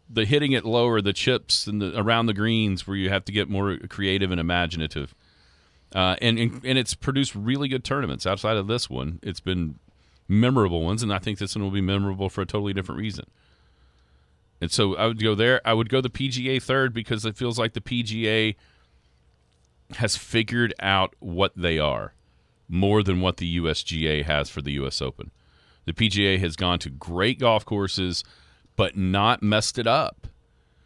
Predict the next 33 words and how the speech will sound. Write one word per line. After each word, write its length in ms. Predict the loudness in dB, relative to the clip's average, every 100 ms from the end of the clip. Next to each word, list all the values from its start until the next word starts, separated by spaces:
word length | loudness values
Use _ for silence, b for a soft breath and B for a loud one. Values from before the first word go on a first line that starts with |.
| _ _
That's, 220 | 2 2 0
to 200 | 0 4
me, 160 | 4
the 100 | 2
difference 480 | 0 -2 -2 -4 -4
between 400 | -6 -2 0 2
them 260 | 2 2 2
and 120 | 0
the 60 |
U 200 | 0 0
S 140 | 0 -2
G 200 | -2 0
A 120 | 0
and 100 | 0
the 40 |
U 100 | 0
S 100 | 0
Open. 320 | 0 0 -4 -6 b b b b b
P 160 | -2 2
G 120 | 4
A 100 | 4
just 180 | 2 2
lets 240 | 2 2
the 80 | 2
golf 260 | 4 4
course 220 | 2 -2 0
be. 400 | 2 2 2 -2
It, 160 | -6
it's, 300 | -4 -6 -6 -6
they 140 | -4
pick 320 | -2 -2 -2
great 300 | 0 0 0
venues, 500 | -2 -2 2 2 0